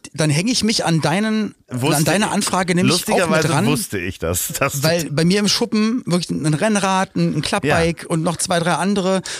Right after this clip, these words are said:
Speaker 1: und genau das gleiche Problem. Ich würd so gerne mit den fahren, aber
Speaker 2: Schickt
Speaker 1: bis zum
Speaker 2: uns
Speaker 1: Fahrradladen vorne.
Speaker 2: bitte
Speaker 1: Genau, schickt uns.
Speaker 2: Mails an ich at hab dich trotzdem lieb punkt de. Einmal für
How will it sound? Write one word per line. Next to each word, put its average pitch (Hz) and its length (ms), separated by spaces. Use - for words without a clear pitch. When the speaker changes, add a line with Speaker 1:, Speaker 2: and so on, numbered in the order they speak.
Speaker 1:
und 160 200
genau 165 220
das 190 120
gleiche 185 220
Problem. 165 320
Ich 139 120
würd 160 120
so 165 120
gerne 165 160
mit 165 160
den 156 80
fahren, 165 360
aber 156 440
Speaker 2:
Schickt - 440
Speaker 1:
bis 165 140
zum 180 120
Speaker 2:
uns 151 80
Speaker 1:
Fahrradladen 170 520
vorne. 156 320
Speaker 2:
bitte 156 240
Speaker 1:
Genau, 143 180
schickt - 240
uns. 107 200
Speaker 2:
Mails 156 640
an 117 420
ich 165 320
at 147 160
hab 147 160
dich 147 180
trotzdem 139 400
lieb 117 220
punkt 113 260
de. 101 320
Einmal 117 320
für 104 540